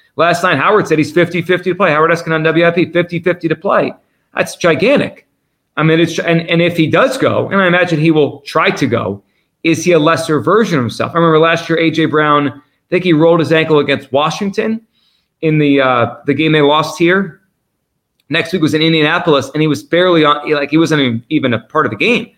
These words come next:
He might have had one or two catches. He couldn't run the same way. We've seen A J, not so much in Philadelphia, but in his past in Tennessee, he's had injuries,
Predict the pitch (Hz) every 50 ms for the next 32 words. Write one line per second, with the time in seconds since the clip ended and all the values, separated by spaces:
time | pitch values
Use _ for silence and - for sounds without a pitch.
0 | _ _ _ - 165 160 156 135 135 131 127 147 143 135 - - 123 117 - 151
1 | 196 214 202 - - 123 120 120 - 165 - 135 120 117 113 120 147 180 214 220
2 | 175 135 123 117 - - 123 117 110 110 107 110 110 107 - _ _ _ _ _
3 | - 170 165 - - - 240 254 233 180 143 139 - - 113 104 104 113 139 175
4 | 202 214 208 - 262 233 233 220 220 185 156 - 196 180 160 147 160 180 175 170
5 | 165 143 117 143 143 143 156 147 143 139 - - _ _ _ _ _ - 202 214
6 | 185 151 - - - - _ _ _ _ _ _ _ _ - 160 156 156 - 180
7 | 175 156 - - 196 202 175 131 147 139 135 135 143 147 151 190 226 262 269 262
8 | - -